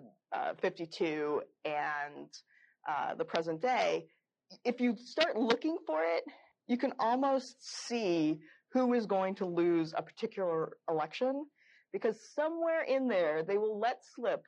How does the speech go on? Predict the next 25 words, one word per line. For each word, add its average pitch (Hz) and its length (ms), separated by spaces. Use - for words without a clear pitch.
that - 140
either 220 300
they 180 180
hate 240 400
T 262 240
V 185 400
or 190 140
they 175 180
hate 214 220
being 202 260
packaged - 560
in 104 120
this - 220
way. - 360
And 190 400
almost 294 380
inevitably, 247 600
it's - 160
the 180 300
candidate 240 500
who's 180 240
willing 180 340
to 220 60
be 208 120
packaged 294 760